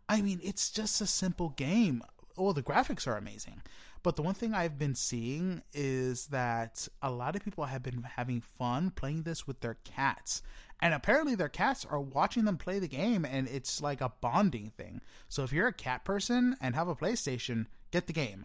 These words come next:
I think it's cross-platform, but if it isn't, have fun, play with your cat,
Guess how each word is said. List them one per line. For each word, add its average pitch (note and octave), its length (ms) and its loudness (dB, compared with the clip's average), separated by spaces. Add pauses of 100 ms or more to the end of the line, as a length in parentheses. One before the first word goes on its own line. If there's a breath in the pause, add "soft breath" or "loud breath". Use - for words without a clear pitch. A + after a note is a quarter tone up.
I C3 120 2
think G#3+ 200 0
it's C4 140 -2
cross-platform, A3 840 2 (360 loud breath)
but C#3 120 2
if C3 100 -2
it C3+ 120 0
isn't, G#3 460 0 (440 soft breath)
have F3+ 300 8
fun, F3+ 640 2
play C#3+ 220 2
with E3+ 180 -2
your E3+ 100 0
cat, D#3 440 4